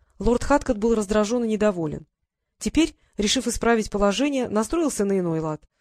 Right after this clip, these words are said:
стараясь изо всех сил выглядеть любезным и милым. «Ты должен отправиться с нами», уговаривал его Берти накануне. «Герцогиня не выпустит племянницу из дома, пока не убедится, что ты едешь.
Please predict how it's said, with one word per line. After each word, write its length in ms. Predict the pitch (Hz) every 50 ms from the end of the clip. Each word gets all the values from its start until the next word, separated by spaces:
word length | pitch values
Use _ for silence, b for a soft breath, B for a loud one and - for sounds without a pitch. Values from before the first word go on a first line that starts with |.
| _ _
стараясь 360 | - - - 208 208 214 190
изо 160 | 202 196 220 208
всех 240 | - - 220 196
сил 240 | - - - 294 262
выглядеть 460 | 196 208 220 202 214 190 190 180 -
любезным 420 | 190 175 175 214 240 226 208 190 190
и 40 | 180
милым. 380 | 175 165 165 156 156 156 160 _ _ _ _ _ _ _ _ _ _ _ _ _ _ _ _ _ _ _ _ _ _ _ _ _ _ _ _ _
«Ты 100 | - 214
должен 260 | 208 254 254 240 247
отправиться 460 | 247 240 - 254 247 240 233 - -
с 80 | - -
нами», 360 | 240 233 220 190 170 160 160 - _ _
уговаривал 460 | 180 175 196 190 202 196 185 180 180
его 220 | 175 185 175 190
Берти 320 | 175 180 180 170 - - 175
накануне. 520 | 175 - - 175 170 165 160 160 - 160 _ _ _ _ _ _ _ _
«Герцогиня 520 | 202 220 208 - 254 254 247 320 311 254
не 100 | 208 208
выпустит 380 | 214 262 - 220 - - 196 -
племянницу 540 | - 190 196 202 233 233 220 190 - - 196
из 100 | 175 170
дома, 300 | 208 262 269 214 151 - - _ _ _ _
пока 220 | 185 180 - 214
не 120 | 220 220
убедится, 360 | 208 185 202 185 240 254 - 202
что 180 | - - -
ты 120 | - - 208
едешь. 500 | 180 175 170 151 151 151 - - -